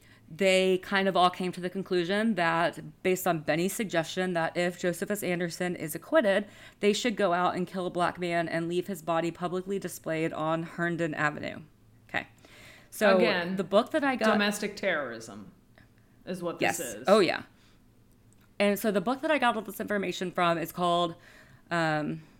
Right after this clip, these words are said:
Speaker 1: let me look it up. I should have looked this up earlier. It's called The Lynching, the Epic Courtroom Ba-, Bra-, uh, Battle That Brought Down the Klan. It's by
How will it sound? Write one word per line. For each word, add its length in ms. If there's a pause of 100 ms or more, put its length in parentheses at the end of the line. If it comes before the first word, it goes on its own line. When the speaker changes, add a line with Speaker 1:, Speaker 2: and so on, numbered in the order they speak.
Speaker 1:
let 380
me 80
look 160
it 80
up. 220
I 40
should 180
have 80
looked 120
this 160
up 180
earlier. 360 (500)
It's 140
called 320
The 100
Lynching, 600
the 160
Epic 300
Courtroom 540
Ba-, 280 (160)
Bra-, 260
uh, 220
Battle 380
That 140
Brought 220
Down 200
the 40
Klan. 560 (460)
It's 280
by 580